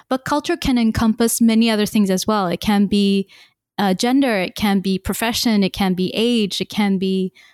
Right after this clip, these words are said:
uh, even different neighborhoods or different hobby communities. Those are considered different cultural groups.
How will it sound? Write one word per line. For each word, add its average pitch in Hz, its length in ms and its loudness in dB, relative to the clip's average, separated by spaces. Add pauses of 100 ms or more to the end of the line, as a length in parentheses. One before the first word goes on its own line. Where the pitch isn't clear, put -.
(460)
uh, 196 320 0
even 233 380 2
different 233 360 -2
neighborhoods 214 600 2
or 190 100 2
different 196 520 -2
hobby 214 340 -2
communities. 185 720 0
Those 254 400 0
are 208 140 -2
considered 202 480 -2
different 196 340 -8
cultural 180 380 -6
groups. - 420 -6